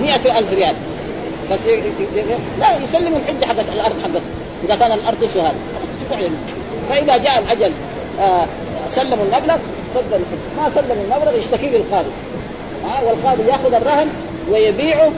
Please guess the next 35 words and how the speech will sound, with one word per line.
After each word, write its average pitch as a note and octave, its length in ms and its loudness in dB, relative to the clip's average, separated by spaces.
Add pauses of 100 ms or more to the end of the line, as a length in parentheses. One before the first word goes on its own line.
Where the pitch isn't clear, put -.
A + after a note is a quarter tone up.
(140)
ويسلم A#3 480 2 (260)
ما F#3+ 100 -2
له G#3 140 0
من F#3 120 0
الدين، C#4+ 420 2 (300)
ويرد C4 340 4
الباقي A3+ 520 2
إلى G3+ 140 4
إيه؟ A3 100 2 (340)
صاحب A#3 240 -2
الرهن. G3 180 -4 (640)
يعني F3+ 180 0
هو A#3+ 120 4
ما C4+ 120 4
يبيع، C4+ 320 2 (560)
يروح G#3 180 0
مثلًا G3+ 240 -2
يأخذ G#3 360 2
الرهن، G3 240 2 (220)
الرهن A3 280 2
يسوى G#3 260 2 (100)
ألفين G3 340 2 (440)
مثلًا، F#3+ 260 0 (280)
آه، F#3 200 2
مائة G#3+ 440 2
ألف F#3 140 0
ريال، F3+ 220 2 (240)
هو G3 60 4
يأخذ G3+ 340 2
إيه؟ G3 160 2 (640)
آه، E3+ 40 0
آه، F#3+ 40 2
آه، F#3 500 -2
يعني F#3 180 0
الأرض؟ G3 260 0